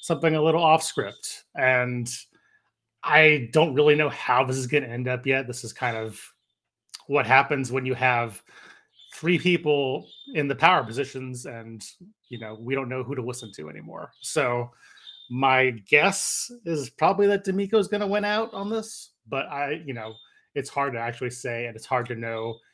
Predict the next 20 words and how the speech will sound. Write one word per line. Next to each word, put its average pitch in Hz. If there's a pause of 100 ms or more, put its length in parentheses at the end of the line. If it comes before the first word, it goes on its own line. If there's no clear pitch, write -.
(220)
if 139
ownership 131
is 113
going 127
to 117
be 123
okay 127
with 123
passing 123
on 120
a 117
quarterback 120
given 131
how 117
empty 123
the 117
stands 113
are 101
right 104
now. 110